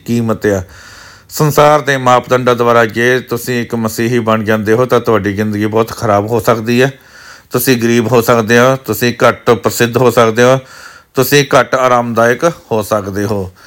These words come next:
ਯਿਸੂ ਨੇ ਉਸ ਦੇ ਪਿੱਛੇ ਚੱਲਣ ਦੀ ਇੱਕ ਕੀਮਤ ਨਿਰਧਾਰਤ ਕੀਤੀ। ਅੱਗੇ ਉਹ ਇੱਕ ਵਿਰੋਧਾਸ-, ਅਹ, ਭਾਸੀ ਅਭਿਆ-, ਬਿਆਨ ਦਿੰਦਾ ਹੈ।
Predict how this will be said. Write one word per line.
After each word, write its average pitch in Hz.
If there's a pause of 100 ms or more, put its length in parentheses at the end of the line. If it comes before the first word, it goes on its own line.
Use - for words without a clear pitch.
(360)
ਯਿਸੂ 135
ਨੇ 139
ਉਸ 131
ਦੇ 120
ਪਿੱਛੇ 120
ਚੱਲਣ 120
ਦੀ 113
ਇੱਕ 117
ਕੀਮਤ 113
ਨਿਰਧਾਰਤ 113
ਕੀਤੀ। 95 (440)
ਅੱਗੇ 127
ਉਹ 135
ਇੱਕ 131
ਵਿਰੋਧਾਸ-, 123
ਅਹ, -
ਭਾਸੀ 131
ਅਭਿਆ-, 123 (460)
ਬਿਆਨ 123 (680)
ਦਿੰਦਾ 123
ਹੈ। 104